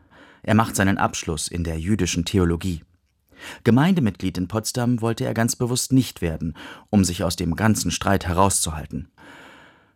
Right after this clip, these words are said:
Auf dem Unicampus in Potsdam-Sanssouci gibt es bereits seit zweitausendeinundzwanzig eine kleine Synagoge, die den Studierenden des dort ansässigen konservativen und liberalen Rabbinerkollegs als Ausbildungssynagoge zur Verfügung steht.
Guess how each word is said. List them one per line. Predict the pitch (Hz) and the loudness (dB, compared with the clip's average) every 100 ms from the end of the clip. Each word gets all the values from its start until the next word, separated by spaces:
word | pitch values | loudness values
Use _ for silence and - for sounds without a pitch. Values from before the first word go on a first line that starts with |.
| _ _ | _ _
Auf | 139 151 139 | 2 2 2
dem | 151 151 | 2 2
Unicampus | 160 180 175 147 151 156 156 - | 2 2 2 0 2 0 -4 -2
in | 110 107 | -2 0
Potsdam-Sanssouci | 127 - 117 107 - 131 - 143 - 143 135 | -4 -2 -2 -2 2 2 2 -4 -2 -2 -2
gibt | 117 - | -4 -4
es | 120 - | -4 -4
bereits | 110 113 - | 0 0 2
seit | 110 107 | -2 0
zweitausendeinundzwanzig | - 107 110 107 104 107 101 110 104 113 110 - 92 95 | 0 0 0 -2 0 0 0 0 2 2 2 0 -6 -4
eine | 95 | -6
kleine | - 90 90 | -2 0 2
Synagoge, | 87 92 87 104 98 95 - - - - - | 4 2 4 4 4 0 -6 -20 -20 -10 -4
die | |
den | 101 101 | 2 2
Studierenden | 95 107 95 139 113 107 98 90 87 | 2 -2 2 2 4 2 2 -2 -2
des | 87 - | -6 -4
dort | 87 87 - | -4 -4 0
ansässigen | 117 117 101 - 85 87 | 0 2 -2 -4 -6 -8
konservativen | - 117 113 107 101 - - 113 98 98 92 | -2 0 4 2 0 -4 -2 -2 2 2 2
und | - 92 98 | 0 -4 -2
liberalen | 95 92 107 104 98 | -2 0 2 2 0
Rabbinerkollegs | 90 90 127 110 95 - 104 101 92 - - | -2 0 2 2 0 0 2 2 0 -8 -8
als | 92 92 - | -6 -6 -4
Ausbildungssynagoge | - 117 - 90 87 85 - 85 85 87 85 80 | 0 0 0 -4 -2 -4 -2 -2 0 -2 -4 -6
zur | - 87 | -6 -6
Verfügung | 87 - 87 87 | -6 -4 -2 -2
steht. | - 87 - | -2 -6 -8